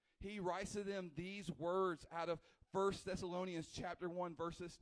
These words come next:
two and three. He says this. He's writing to these people. He says, "We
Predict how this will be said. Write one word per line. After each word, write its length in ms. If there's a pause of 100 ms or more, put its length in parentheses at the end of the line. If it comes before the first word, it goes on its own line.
two 200
and 160
three. 400 (840)
He 140
says 320
this. 420 (400)
He's 220
writing 280
to 100
these 140
people. 200
He 80
says, 200
"We 160